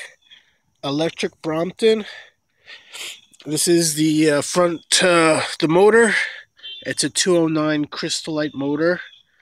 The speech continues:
The, uh, controller is mounted right here. We have a, um,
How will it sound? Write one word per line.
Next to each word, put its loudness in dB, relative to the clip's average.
The, -8
uh, -10
controller 2
is -6
mounted -4
right -4
here. 0
We -4
have 0
a, -4
um, -6